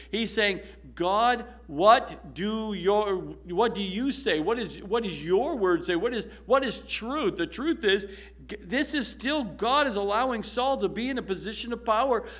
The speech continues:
of, of king and not him yet. So he's asking Abishai the co-, conversation. Now, when did that conversation take place? Was it, was it before they entered the camp?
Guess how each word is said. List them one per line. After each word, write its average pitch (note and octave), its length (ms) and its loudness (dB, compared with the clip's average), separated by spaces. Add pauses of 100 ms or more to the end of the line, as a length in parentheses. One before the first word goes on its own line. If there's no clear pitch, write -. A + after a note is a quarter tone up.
of, A#3 200 -2
of - 220 -4
king C4+ 340 -2
and G#3+ 240 -2
not G3 440 0
him E4 260 -2
yet. - 500 -8 (1080)
So A#3 360 -2 (200)
he's B3 200 2
asking C4+ 640 2
Abishai C4+ 420 4
the A#3+ 100 -2
co-, B3 240 -8
conversation. C4+ 380 0
Now, A3+ 120 2
when F4+ 200 0
did F4 140 -2
that C4 180 4
conversation G#3+ 500 -2
take E3+ 220 -2
place? - 380 -12 (800)
Was A#3 200 4
it, A#3+ 320 -4 (580)
was G#3+ 180 2
it F3 80 -4
before G#3 420 0
they E4 160 2
entered D#4+ 240 -2
the D#4+ 80 -2
camp? D#4+ 480 -2